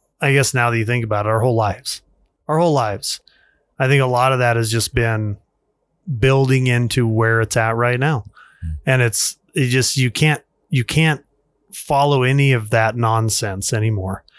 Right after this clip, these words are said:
Speaker 1: And I think, you know, I, I follow a guy named Sean Ryan. Uh, he's, he's another awesome podcaster, veteran dude.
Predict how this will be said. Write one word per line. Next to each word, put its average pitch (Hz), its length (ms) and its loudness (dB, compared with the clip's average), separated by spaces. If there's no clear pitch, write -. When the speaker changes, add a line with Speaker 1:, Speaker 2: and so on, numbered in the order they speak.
Speaker 1:
And 143 100 2
I 151 60 4
think, 151 280 2
you 147 100 2
know, 139 80 2
I, 131 160 2
I 123 100 -2
follow 165 300 0
a 139 40 0
guy 135 260 2
named 120 220 0
Sean 127 320 0
Ryan. 117 520 0
Uh, 107 360 0
he's, 127 300 0
he's 123 220 2
another 117 460 -2
awesome 110 540 -2
podcaster, 110 840 -2
veteran 110 580 -2
dude. 110 480 0